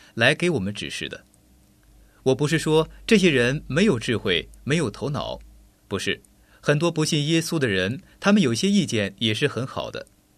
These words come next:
但是如果我们要决定的是我们个人的前途以及方向的时候，我们就不能够倚重人的理性和智慧，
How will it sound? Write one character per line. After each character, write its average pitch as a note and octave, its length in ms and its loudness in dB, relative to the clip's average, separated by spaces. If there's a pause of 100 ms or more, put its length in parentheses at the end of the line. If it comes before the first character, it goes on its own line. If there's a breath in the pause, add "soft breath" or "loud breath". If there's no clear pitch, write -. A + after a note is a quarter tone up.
(160)
但 A#2 140 0
是 A2 240 0 (220 loud breath)
如 A3 200 2
果 A3 80 0
我 F3+ 120 4
们 D#3+ 160 0
要 E3 160 2
决 A#2 260 -2
定 D#3 220 0
的 F2+ 200 -4 (140)
是 - 200 0
我 G3+ 120 4
们 C#3 160 0
个 A#3+ 240 2
人 C3+ 140 2
的 B2 100 -2
前 A2+ 320 -4
途 G2 440 -6
以 B2+ 120 2
及 C3 100 -4
方 D#3 300 -2
向 D3 180 -4
的 G2+ 80 -4
时 - 160 -10
候， - 220 -10 (400 soft breath)
我 D3 120 4
们 D#3+ 120 4
就 D#3+ 160 2
不 A#3 180 2
能 F3+ 120 4
够 D3 100 2
倚 G2+ 160 0
重 B2 240 -2
人 G#2 160 0
的 E3+ 100 -2
理 F#2+ 280 -2
性 D#3 240 -4
和 E2+ 120 -8
智 D#2+ 200 -10
慧， - 200 -10